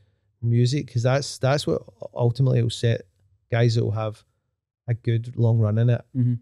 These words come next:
Speaker 1: You know, it's nice. Everybody's kinda been at somebody's house and be like, "Oh, you could D J shit. Let me get,
Speaker 2: Aye.
Speaker 1: let me get a shot at
Speaker 2: Aye,
Speaker 1: that."
Speaker 2: you're always drawn to it.
Speaker 1: Aye, like, "Let me get a wee
Speaker 2: Mm-hmm.
Speaker 1: shot." But some people just, like,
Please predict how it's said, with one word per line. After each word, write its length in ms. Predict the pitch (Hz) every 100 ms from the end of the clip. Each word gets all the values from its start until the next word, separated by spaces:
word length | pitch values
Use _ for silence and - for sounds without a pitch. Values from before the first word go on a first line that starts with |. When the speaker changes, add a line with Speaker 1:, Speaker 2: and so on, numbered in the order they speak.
| _ _ _ _ _ _
Speaker 1:
You 100 | 117
know, 100 | 123
it's 120 | - 131
nice. 300 | 147 131 - _ -
Everybody's 480 | 156 180 165 165 -
kinda 180 | 135
been 160 | 117 123
at 80 | 113
somebody's 440 | 123 117 113 -
house 300 | 113 120 120
and 80 | 120
be 60 | 117
like, 60 | -
"Oh, 60 | 85
you 120 | 143
could 100 | 127
D 140 | 160
J 140 | 165 -
shit. 260 | 101 - _
Let 80 | -
me 80 | 82
get, 100 | 107
Speaker 2:
Aye. 280 | 95 98 - _
Speaker 1:
let 60 | 160
me 60 | 165
get 100 | 120
a 20 |
shot 260 | - 123
at 60 | 160
Speaker 2:
Aye, 40 |
Speaker 1:
that." 60 | 160
Speaker 2:
you're 80 | 127
always 200 | 143 131
drawn 200 | 127 131
to 60 | 147
it. 80 |
Speaker 1:
Aye, 200 | - 220 208
like, 140 | 190 196
"Let 80 |
me 80 | 196
get 100 | 190
a 40 | 180
wee 80 |
Speaker 2:
Mm-hmm. 40 | 160
Speaker 1:
shot." 340 | 143 165 185
But 280 | 147 139 -
some 200 | - 147
people 260 | 165 151 135
just, 280 | 123 -
like, 240 | 127 120